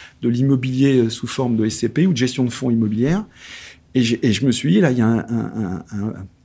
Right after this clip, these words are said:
je vais vous donner le, le, je vais vous livrer le nom qui m'est venu à l'esprit en, en tête, c'était un hold-up à faire.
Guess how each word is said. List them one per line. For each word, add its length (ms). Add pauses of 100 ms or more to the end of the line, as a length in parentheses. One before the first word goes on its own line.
(600)
je 60
vais 80
vous 80
donner 200
le, 140
le, 160
je 140
vais 40
vous 60
livrer 260
le 60
nom 180
qui 200
m'est 100
venu 140
à 20
l'esprit 340
en, 220
en 80
tête, 380
c'était 420
un 120
hold-up 260
à 80
faire. 320